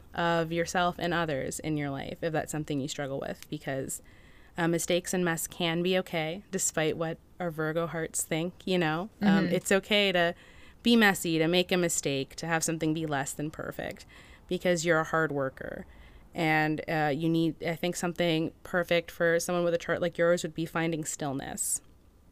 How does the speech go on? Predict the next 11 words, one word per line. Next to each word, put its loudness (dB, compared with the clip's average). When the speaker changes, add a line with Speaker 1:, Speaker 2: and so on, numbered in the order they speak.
Speaker 1:
and 6
learning 4
to -2
check 4
in 4
internally 0
every -6
once -6
in -8
a -6
while. -10